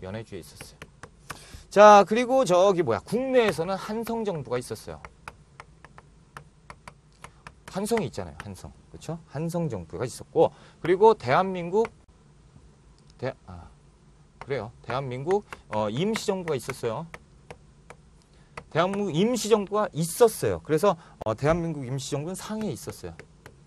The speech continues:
이렇게 큰 단체가 이렇게 있었어요. 자, 이렇게 있고, 어, 여기에서 이제 조금 더 볼까요? 대한국민의회는 손병희 대통령, 그리고,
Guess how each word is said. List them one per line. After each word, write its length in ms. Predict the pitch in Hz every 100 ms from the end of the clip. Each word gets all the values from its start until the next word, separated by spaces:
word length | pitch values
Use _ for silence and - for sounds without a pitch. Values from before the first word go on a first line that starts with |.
| - - - - _ -
이렇게 300 | 107 165 160
큰 340 | - - 220 202
단체가 520 | 113 - 98 156 170 - -
이렇게 320 | - - 120 -
있었어요. 460 | 160 - - - - - - - - _ - - _ - - - -
자, 360 | 175 185 151 127
이렇게 360 | 170 226 220 165
있고, 680 | 151 185 190 104 170 240 - - - - - -
어, 140 | 139 127
여기에서 340 | 160 196 190
이제 160 | 139 135
조금 500 | 160 165 - 170 - -
더 260 | - 117 104
볼까요? 420 | - - 120 147
대한국민의회는 880 | - 139 175 120 160 175 139 147 220 214 -
손병희 640 | - 208 214 202 120 131 196 - -
대통령, 640 | 107 - 101 92 160 143
그리고, 380 | - 117 190